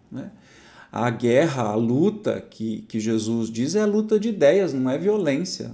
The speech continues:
não é pela arma. Pelo amor de Deus, não entenderam nada. Então, eu acho que hoje Jesus não seria cristão. Nem a pau. Não esse, esse cristianismo torto, esquisito que virou,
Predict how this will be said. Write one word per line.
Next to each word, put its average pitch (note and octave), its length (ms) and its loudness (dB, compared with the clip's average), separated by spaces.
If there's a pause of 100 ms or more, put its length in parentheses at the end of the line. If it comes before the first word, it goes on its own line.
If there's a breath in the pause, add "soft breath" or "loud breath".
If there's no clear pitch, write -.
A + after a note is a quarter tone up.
não A#2 300 -2
é - 160 -6
pela D#3+ 240 0
arma. C3+ 560 -2 (400 soft breath)
Pelo C3+ 160 -4
amor F#3+ 180 -2
de A3 100 -2
Deus, C#3+ 320 2
não A#2 80 -2
entenderam B2+ 460 0
nada. A#2 400 -2 (380 loud breath)
Então, D#3+ 320 2
eu G#3 80 8
acho A3 140 4
que A3+ 120 0
hoje B3 360 10
Jesus A3 400 4
não B3 100 4
seria A#3 320 0
cristão. A3 480 -4 (580)
Nem A3+ 640 2
a A#3 80 -4
pau. - 560 -4
Não F#3+ 460 0
esse, A3+ 280 -2 (140)
esse E3 220 -6
cristianismo E3+ 840 -4 (140)
torto, D#3 680 2 (240 loud breath)
esquisito C#3 960 -4 (320)
que C#3 100 -12
virou, D3 360 -6